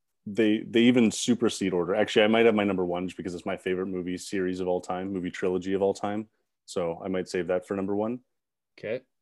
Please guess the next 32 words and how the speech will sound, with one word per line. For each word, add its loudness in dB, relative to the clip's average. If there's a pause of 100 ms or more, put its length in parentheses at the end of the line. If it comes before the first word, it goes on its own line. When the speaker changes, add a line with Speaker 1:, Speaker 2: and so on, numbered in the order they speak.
(800)
Speaker 1:
The -2
Speaker 2:
First 10
Speaker 1:
first 6
Speaker 2:
one 8
Speaker 1:
one 6
I'll 2
Speaker 2:
comes -4
Speaker 1:
go 6
Speaker 2:
your 6
Speaker 1:
with 2
Speaker 2:
head. 0
Speaker 1:
is, -12
yeah, 6
I, 6
I'd 6
go 8
Empire. 0 (480)
I 2
think 0
Speaker 2:
Mm-hmm. 0
Speaker 1:
Empire 2 (800)
was 0
such 2
a 2
revolutionary 0
step, -4 (440)
especially -2
in -4
terms -4
of -6
the -8
villain. -2